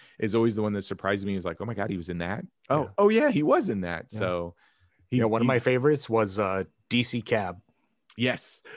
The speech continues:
Speaker 1: That was another early eighties
Speaker 2: Yes.
Speaker 1: with, with Mister T.
Speaker 2: Mister T.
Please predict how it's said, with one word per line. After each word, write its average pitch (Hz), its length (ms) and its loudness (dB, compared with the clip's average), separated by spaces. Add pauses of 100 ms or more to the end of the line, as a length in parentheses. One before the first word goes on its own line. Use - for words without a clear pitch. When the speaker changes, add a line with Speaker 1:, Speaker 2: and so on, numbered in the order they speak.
(300)
Speaker 1:
That 107 140 0
was 104 140 0
another 127 360 4
early 87 280 -2
eighties 82 360 -8 (100)
Speaker 2:
Yes. 113 260 0
Speaker 1:
with, 104 240 0
with 107 180 -6
Mister 120 360 -4
T. 92 460 -8 (140)
Speaker 2:
Mister 110 300 -6
T. - 360 -12